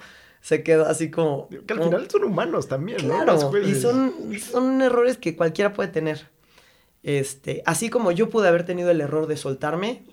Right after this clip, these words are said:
Speaker 1: que no fue en ese caso, pero, pero pues él tuvo el error de, de tener una apreciación distinta y, y,
Speaker 2: De acuerdo.
Speaker 1: pues, ni hablar, ¿no? Entonces, eh, yo veo al juez, el juez me ve a mí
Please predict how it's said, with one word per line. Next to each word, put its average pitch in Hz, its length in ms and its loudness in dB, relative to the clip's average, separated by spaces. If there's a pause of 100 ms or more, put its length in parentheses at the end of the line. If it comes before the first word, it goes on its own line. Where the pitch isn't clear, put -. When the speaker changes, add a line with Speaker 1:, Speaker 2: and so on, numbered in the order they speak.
Speaker 1:
que 147 120 -8
no 147 160 -4
fue 151 240 -4
en 147 100 -6
ese 143 160 -8
caso, 147 460 -8 (320)
pero, 131 580 -2 (260)
pero 147 220 -4
pues 151 140 -4
él 139 100 -2
tuvo 156 180 -2
el 143 100 0
error 147 280 -2
de, 139 520 -4
de 143 360 -8 (920)
tener 165 240 2
una 170 140 0
apreciación 143 460 -6
distinta 160 480 -2
y, 113 160 -6
y, 127 180 -8
Speaker 2:
De 117 60 -6
acuerdo. 127 240 -10
Speaker 1:
pues, 113 40 -6
ni 127 100 -4
hablar, 120 280 -2
¿no? 139 260 -6 (720)
Entonces, 208 560 2
eh, 180 300 -12
yo 190 220 2
veo 226 120 6
al 214 80 0
juez, 240 220 6
el 190 100 2
juez 208 180 2
me 202 140 0
ve 180 80 2
a 196 80 2
mí 233 480 -2